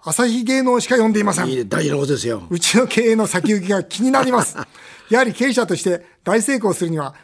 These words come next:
Speaker 1: 文化的教養も大事だと思いますか、ということなんですが、
Speaker 2: うん。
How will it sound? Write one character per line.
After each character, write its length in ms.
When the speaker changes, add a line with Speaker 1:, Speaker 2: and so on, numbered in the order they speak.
Speaker 1:
文 220
化 120
的 240
教 240
養 140
も 140
大 160
事 80
だ 80
と 260
思 240
い 60
ま 100
す 160
か、 160
と 160
い 60
う 80
こ 80
と 80
な 80
ん 80
で 80
す 100
が、 140
Speaker 2:
う 20
ん。 220